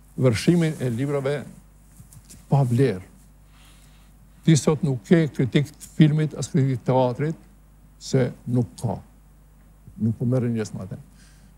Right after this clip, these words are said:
Pra, komentet janë të domosdoshme, ato paraqesin qëndrimin e daksisë apo të individit,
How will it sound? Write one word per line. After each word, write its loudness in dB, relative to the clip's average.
Pra, 4
komentet 2
janë 2
të -2
domosdoshme, -2
ato 0
paraqesin 0
qëndrimin -4
e -4
daksisë -2
apo -6
të -2
individit, 0